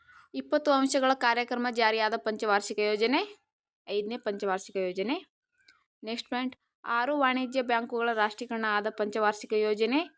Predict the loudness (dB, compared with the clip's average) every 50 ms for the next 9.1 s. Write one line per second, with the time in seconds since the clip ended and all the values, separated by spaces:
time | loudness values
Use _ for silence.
0 | _ _ _ _ _ _ _ _ -8 -6 -6 -4 -4 -6 -6 -4 -6 -6 -4 -2
1 | 0 0 0 0 -2 -2 -2 0 0 0 0 0 0 0 0 0 -2 -2 -6 -14
2 | _ _ _ _ _ _ _ _ _ _ _ _ _ -14 -12 -12 -12 -14 -10 -6
3 | -4 -2 -2 -2 -4 -6 -10 _ _ -20 -20 _ _ _ -10 -10 -8 -6 -4 -2
4 | -2 0 2 2 2 2 0 -2 -4 -4 -4 -6 -6 -6 -6 -6 -4 -4 -2 0
5 | 2 2 2 0 0 -2 -2 -2 -4 -6 -4 -2 -2 -2 -2 -2 -4 -2 -2 -2
6 | -2 -2 -2 -2 -4 -4 -2 0 0 0 0 0 -2 -2 -2 0 2 2 2 2
7 | 2 0 0 0 -2 -4 -10 _ _ _ _ _ _ _ -14 -12 -10 -10 -8 -8
8 | -8 -6 -4 -4 -2 0 2 2 2 0 -2 -2 -2 0 0 2 2 2 2 2
9 | 0